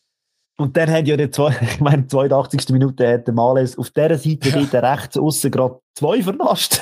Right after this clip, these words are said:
Speaker 2: Ja, Macek und Valenzuela, ja. Und nachher ein
Speaker 1: Und das
Speaker 2: Butterweich.
Speaker 1: Schlimmere in dieser Situation, habe ich am Schluss dann gemerkt, der Macek schleift dort rein und durch
Speaker 2: Ja.
Speaker 1: das, dass er reinschleift, verliert er bodenhaftig, liegt am Boden,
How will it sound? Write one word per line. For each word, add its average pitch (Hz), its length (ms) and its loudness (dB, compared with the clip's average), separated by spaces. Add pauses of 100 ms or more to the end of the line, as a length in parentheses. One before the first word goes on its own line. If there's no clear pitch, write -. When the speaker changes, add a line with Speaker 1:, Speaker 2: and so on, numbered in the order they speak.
(160)
Speaker 2:
Ja, 127 260 0
Macek 147 400 -2
und 165 240 -2
Valenzuela, 151 760 0
ja. 120 160 2 (240)
Und 117 120 -16
nachher 113 240 0
ein 104 100 -2
Speaker 1:
Und 135 160 -2
das - 60 -8
Speaker 2:
Butterweich. 214 240 0
Speaker 1:
Schlimmere 254 80 2
in 240 60 2
dieser 240 160 2
Situation, 226 540 0
habe 180 140 -2
ich 175 120 0
am 190 140 0
Schluss 190 220 0
dann 190 200 -2
gemerkt, 151 280 -2
der 139 60 0
Macek 156 500 -2
schleift 160 480 0
dort 139 320 -2
rein 190 240 0
und 143 180 -4
durch 139 80 -2
Speaker 2:
Ja. 151 100 4
Speaker 1:
das, 151 100 -2
dass 147 120 -4
er 135 260 0
reinschleift, 202 600 -2
verliert 160 420 0
er 139 180 0
bodenhaftig, 170 640 0
liegt 147 200 0
am 131 120 0
Boden, 180 380 0